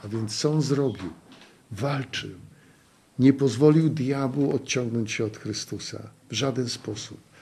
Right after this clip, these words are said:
Ani przez ludzi, ani przez rzeczy. Ani przez zagrożenia, ani przez pochwały. Mogli go chwalić, mogli mu grozić.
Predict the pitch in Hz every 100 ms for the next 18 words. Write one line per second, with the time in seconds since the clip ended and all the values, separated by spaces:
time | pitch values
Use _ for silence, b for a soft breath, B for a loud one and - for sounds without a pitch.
0 | b 127 143 143 - 147 127 131 143 139
1 | 151 156 120 127 123 - 123 113 107 117
2 | 104 - - - B B B 123 143 151
3 | - 156 127 147 139 143 135 147 143 143
4 | 143 131 131 131 131 - - 127 - 113
5 | 90 80 - B B - 127 127 123 135
6 | 135 - 147 151 156 156 135 127 127 135
7 | 123 123 147 147 139 151 -